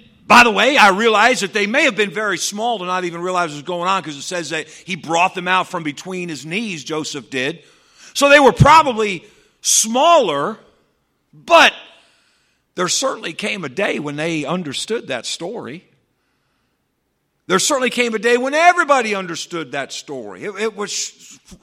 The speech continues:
the kind of thing that becomes, let me, you, you should hear something that, that, uh, Grandpa did one time. It, it became legendary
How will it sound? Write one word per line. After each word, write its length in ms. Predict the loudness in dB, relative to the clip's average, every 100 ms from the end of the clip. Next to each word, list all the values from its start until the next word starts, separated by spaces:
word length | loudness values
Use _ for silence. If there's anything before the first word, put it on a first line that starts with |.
| -12
the 100 | -10
kind 300 | -8 -6 -4
of 100 | -2
thing 360 | -2 -2 -4 -12 -20 -20 -6
that 200 | 0 0
becomes, 480 | -2 -4 -4 -4 -8
let 220 | -10 -12 -16 -20 -16
me, 80 | -10
you, 100 | -8
you 180 | -6
should 180 | -6 -6
hear 240 | -6 -6 -6
something 400 | -6 -10 -12 -8
that, 240 | -6 -8 -14 _
that, 340 | -2 -2 -2 -6
uh, 180 | -6 -6
Grandpa 560 | -4 -4 -4 -6 -6
did 180 | -6 -10
one 260 | -12 -14 -14
time. 440 | -14 -14 -16 -18 -14
It, 100 | -10
it 200 | -10 -10
became 340 | -6 -4 0
legendary 840 | 4 4 2 -4 -4 -6 -6 -10